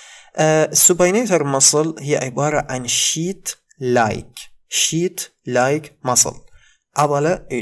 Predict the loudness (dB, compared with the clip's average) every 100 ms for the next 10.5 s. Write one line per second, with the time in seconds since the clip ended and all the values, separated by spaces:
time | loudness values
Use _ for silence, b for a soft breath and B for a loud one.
0 | -8 -10 -4 -4 -4 -6 -8 -4 -4 -2
1 | -4 0 0 0 -4 -8 -10 -10 -6 -6
2 | -6 -8 -6 -2 -2 -6 -14 -18 _ _
3 | _ _ -8 -4 -4 -6 B B B B
4 | 0 2 2 2 4 4 4 0 -2 -2
5 | -2 -2 0 2 2 0 0 0 -2 -16
6 | _ _ -12 -8 -4 -4 -4 -6 -4 -2
7 | 0 0 -2 B B B B -4 -2 -2
8 | -2 -2 0 2 0 0 2 2 2 -2
9 | -2 -2 -2 -2 0 -2 0 0 0 -2
10 | 0 2 4 4